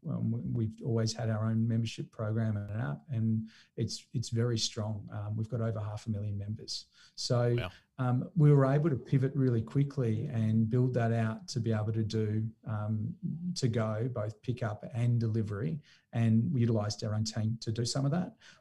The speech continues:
Speaker 1: while we then continued to build out, well, what is the right third party platforms to really grow this? Takeaway was less than one percent of our business, um, going into the pandemic, and we were able to grow that, um, pretty quickly, um,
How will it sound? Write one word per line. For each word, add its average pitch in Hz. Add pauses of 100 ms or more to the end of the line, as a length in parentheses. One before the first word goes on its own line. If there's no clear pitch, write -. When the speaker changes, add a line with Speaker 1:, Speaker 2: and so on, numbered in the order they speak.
Speaker 1:
while 110
we 110
then 110
continued 107
to 113
build 107
out, 104
well, 107
what 110
is 104
the -
right 101
third 110
party 104
platforms 107
to 110
really 107
grow 107
this? - (500)
Takeaway 165
was 123
less 127
than 120
one 110
percent 113
of 107
our 104
business, 110
um, 107
going 110
into 104
the -
pandemic, 107 (400)
and 117
we 117
were 120
able 120
to 113
grow 110
that, 104 (140)
um, 110 (120)
pretty 139
quickly, 117 (140)
um, 110